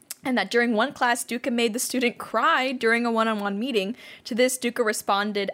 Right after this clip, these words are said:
'I said, you need to work.' She cried. Like, come on, is that targeting?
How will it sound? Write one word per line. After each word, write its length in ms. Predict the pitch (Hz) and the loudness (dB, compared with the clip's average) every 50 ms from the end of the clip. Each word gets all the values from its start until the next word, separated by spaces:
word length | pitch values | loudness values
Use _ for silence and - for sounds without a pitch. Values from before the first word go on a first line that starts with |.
| - | -2
'I 120 | - 208 233 | -2 -2 -2
said, 360 | 247 - - 233 220 214 196 - | -2 -2 2 2 2 2 0 -2
you 140 | 208 214 214 | -4 -2 0
need 240 | 214 214 220 214 | 0 -2 -2 -4
to 100 | - 220 | -4 -6
work.' 360 | 196 185 220 208 190 196 - - | -2 0 2 2 2 2 -2 -6
She 260 | - - - - 220 | -8 -8 -6 -4 -6
cried. 520 | - - - 214 202 170 147 104 80 - - | -6 -2 0 0 0 0 -2 -4 -6 -8 -8
Like, 400 | - 208 208 196 196 196 - - | -2 0 2 2 2 0 -6 -10
come 220 | - - - 233 240 | -10 -6 -2 0 2
on, 300 | 226 196 160 147 151 - | 2 2 0 0 -4 -4
is 180 | - 254 233 | -4 -4 -2
that 240 | - 196 202 196 - | 0 0 0 0 -2
targeting? 500 | - - 190 185 185 - 240 262 285 311 | -2 0 0 0 2 0 -4 -4 -4 -6